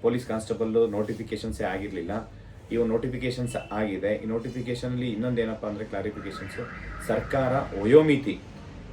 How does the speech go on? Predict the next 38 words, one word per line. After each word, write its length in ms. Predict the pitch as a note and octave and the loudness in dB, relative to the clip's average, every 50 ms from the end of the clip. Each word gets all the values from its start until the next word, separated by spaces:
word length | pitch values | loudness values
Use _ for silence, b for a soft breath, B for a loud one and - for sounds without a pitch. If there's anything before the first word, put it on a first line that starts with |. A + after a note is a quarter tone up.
| - | 0
ಎಸ್ 160 | A2 A2 - - | 0 0 0 0
ಸಿ, 100 | C#3+ C#3 | 0 0
ಎಸ್ 220 | B2+ B2 - - | 0 0 -2 -2
ಟಿ, 60 | C3+ | 2
ಒ 120 | B2+ A#2 A2+ | 4 4 4
ಬಿ 140 | A#2 B2 | 4 0
ಸಿಗೆ 220 | A#2 - A#2 A2+ A#2 | -2 -2 0 2 2
ತರ್ಟಿ 300 | - B2 B2 - A2+ A2+ | 2 2 0 0 -2 -2
ತ್ರೀ 200 | - A2 G#2+ G#2+ | -2 -2 0 0
ಇಯರ್ಸ್, 360 | G#2 G2+ - - - B2+ - | 0 0 0 -2 -4 -2 -2
ಜನರಲ್ 300 | G2+ G2 G2+ G2+ A2 A2 | -2 -2 0 0 0 0
ಮೆರಿಟ್‌ಗೆ 400 | G#2+ G#2+ G2 G2 F#2+ F2+ A2 A#2 | 0 0 -2 -2 -2 0 0 2
ತರ್ಟಿ 300 | A#2 A2 G2 F#2 - A2+ | 2 2 0 0 0 0
ಇಯರ್ಸ್ 280 | A2 G#2+ G2+ - - F#2+ | 2 2 0 0 -2 -2
ಮಾಡ್ಲೇಬೇಕು. 640 | F#2 G2+ A2 A2 A2+ A#2 A2 G#2 G2 F#2 - G#2+ | 0 0 4 6 8 8 8 8 4 0 0 0
ಯಾಕೆಂದ್ರೆ 320 | G2 F#2+ - A2 A2+ A#2 | 0 0 0 -2 -2 -4
ಸಾಕಷ್ಟು 480 | A#2 - - G2+ G#2 A#2+ A2+ - - G#2+ | -2 -4 -4 -4 -2 -2 -4 -4 -6 -8
ಹೋರಾಟ 420 | - G#2 G2+ G#2 A2 A#2 A#2+ A2+ | -8 -4 -2 2 4 4 4 4
ಮಾಡಿದೀವಿ. 580 | B2 A#2 A2 G#2 F#2 F2 E2+ E2+ F2 G2 G#2+ - B B B B B B B B - A2+ | 2 0 0 0 -2 -2 -4 -4 -4 -6 -6 -6 B B B B B B B B -6 -4
ಈ 80 | A#2 | -2
ಹೋರಾಟ 380 | A2+ A2 A2+ C3 C#3 C3+ C3 D3 C#3 C#3 C3+ C3 A#2 - - - - - - - - | 2 4 6 6 6 6 4 4 4 4 4 2 0 -2 -6 -12 -16 -18 -14 -6 -2
ಪಿ 140 | C3 C3 | -2 0
ಸಿ 100 | C3 - | 0 2
ವಯೋಮಿತಿನೂ 720 | C#3+ B2+ A#2+ A#2+ A#2+ A#2+ A#2+ A#2 - A#2 A#2+ B2+ C3 B2 - - - - | 2 4 6 6 6 4 4 0 -2 -4 -4 -2 -2 -4 -4 -8 -8 -2
ಕಾಯಂ 260 | - G#2+ A2+ B2 C3+ C3 | 2 4 6 6 6 6
ಮಾಡ್ಬೇಕು. 680 | B2 A2+ G#2+ G#2 G2 G2 F#2+ - B2+ C3+ C3+ B B B B B B B - | 6 4 2 2 2 0 0 0 0 -2 -2 B B B B B B B -4
ಇದ್ರ 200 | A2+ A2 A#2 A#2 | 0 2 4 4
ಜೊತೆ 420 | A2 A#2+ A#2 - D3+ D3 C#3 - | 6 4 6 6 6 4 4 2
ನಾನು 200 | - A#2+ A2+ G#2+ | -2 -2 0 0
ಅವತ್ತೇ 300 | G2+ G#2 A#2 A#2 - B2 | 2 2 2 4 6 8
ಹೇಳಿದ್ದೀನಿ, 520 | A#2 G#2+ G#2 F#2+ G2 F#2 F#2+ F#2 - - A2 | 8 8 6 4 0 0 -2 -2 -4 -4 -4
ಎಚ್ 160 | F#2+ - - | -6 -2 0
ಕೆದಷ್ಟೇ 380 | C#3 B2 A#2+ A2+ - - - | 2 4 4 4 2 0 -2
ಪೋಸ್ಟ್ 680 | A#2 - A2+ A2+ A#2+ A#2+ - - B2+ C3 C3 B2+ - G#2+ | -2 0 0 0 -2 -2 -2 -4 -2 -2 -2 -4 -4 -2
ನೋಟಿಫಿಕೇಶನ್ಸ್ 680 | A#2 A2+ A2 A#2+ - A#2+ G#2+ - A2+ A2 A#2 A2 - | -2 -2 -2 -4 -6 -6 -6 -4 -4 -4 -4 -4 -4
ಎಕ್ಸಾಮ್ 380 | G#2+ F#2+ F#2+ A2+ A#2 A#2 A#2 A2+ | -4 -4 -2 -4 -4 -2 -2 -4
ಮಾಡಿದ್ರೆ 240 | A2 G#2 G2 G#2 G2 | -4 -2 -2 -2 -2
ಆಗಲ್ಲ, 440 | F#2 F#2+ F#2+ F#2+ G#2 C3+ - B | -2 -2 -4 -4 -4 -6 -8 B